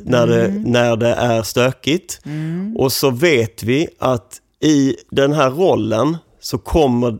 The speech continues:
Speaker 1: ett av huvud-, ett av huvudjobben kommer vara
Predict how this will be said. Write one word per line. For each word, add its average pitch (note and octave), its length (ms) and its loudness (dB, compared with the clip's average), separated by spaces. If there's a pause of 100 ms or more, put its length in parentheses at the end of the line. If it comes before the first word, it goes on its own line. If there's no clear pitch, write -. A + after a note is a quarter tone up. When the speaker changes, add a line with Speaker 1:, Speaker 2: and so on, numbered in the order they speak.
(160)
Speaker 1:
ett B2+ 300 -2
av A#2+ 260 0
huvud-, A#2+ 680 0 (380)
ett C3+ 160 0
av C3 100 0
huvudjobben A#2+ 680 0
kommer A#2+ 360 0
vara A2+ 600 0